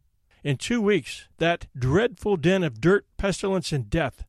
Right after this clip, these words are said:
had vanished, and in its place stood a building, light and well aired throughout, where patients lay on spotless cots, ate appetizing food from clean dishes,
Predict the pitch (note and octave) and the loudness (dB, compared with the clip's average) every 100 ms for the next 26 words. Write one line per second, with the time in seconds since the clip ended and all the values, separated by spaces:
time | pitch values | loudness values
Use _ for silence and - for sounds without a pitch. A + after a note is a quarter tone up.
0 | _ _ _ _ _ C#3+ C#3 D3+ F3 G2+ | _ _ _ _ _ -4 -2 -2 -2 -4
1 | - - _ _ _ B2 C#3+ F#3+ G#3 - | -12 -20 _ _ _ -2 2 2 0 -2
2 | G#3 D3+ - - _ _ - F3+ F3 A2+ | 0 0 -4 -10 _ _ -2 0 0 2
3 | F3 F#3 B2+ A2 - - D3 F#3 - _ | 0 0 -2 -10 -14 -4 0 0 -2 _
4 | D3+ C3+ F#3 G3 G3 F#3+ D#3 F3+ E3 D#3 | -4 0 2 2 0 -2 0 0 2 -2
5 | - - _ _ C3+ C3 - F#3+ - F#3 | -6 -16 _ _ -8 -6 0 0 0 -2
6 | C#3 D#3+ F3 D#3+ C3+ - - F3 - E3 | -4 -2 0 -2 -4 -8 -2 -2 0 -4
7 | - - E3+ - - - _ _ _ - | -2 -2 -2 -4 -12 -18 _ _ _ 2
8 | F#3 F#3+ - G#3 A3+ - G#3+ G3+ D#3 F3+ | 2 2 -4 -4 -4 -2 0 2 2 0
9 | C3+ - G#3 C#3 - D#3 C3 G3 G#3+ G3+ | 0 0 0 0 -2 -8 -4 0 2 2
10 | D3+ F3+ - D#2+ - | 2 0 0 -8 -14